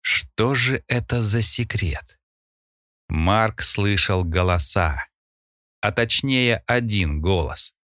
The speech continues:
звучащий в его голове с ранних лет жизни, независимо от мыслей и желаний Марка. В детстве он не был смущён этим фактом и свободно беседовал со своим невидимым другом,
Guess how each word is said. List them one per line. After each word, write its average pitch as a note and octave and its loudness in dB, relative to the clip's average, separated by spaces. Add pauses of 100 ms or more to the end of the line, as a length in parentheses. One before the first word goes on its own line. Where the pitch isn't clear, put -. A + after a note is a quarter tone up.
(180)
звучащий F#2 0
в E2+ 0
его F#2+ 4
голове G2 2
с - -4
ранних G2 0
лет F#2+ 2
жизни, G#2+ 0 (240)
независимо G#2 2
от - -2
мыслей A#2+ 0 (140)
и A2+ 4
желаний G2 2
Марка. - -4 (840)
В D#2 0
детстве A2 2
он A2 2
не C#3+ 2
был F#2+ 0
смущён G2+ 2
этим F#2+ 0
фактом D#2 0
и E2 -4
свободно A#2 2
беседовал F#2+ 0
со - -2
своим G2+ 2
невидимым F#2+ 2
другом, F2+ 0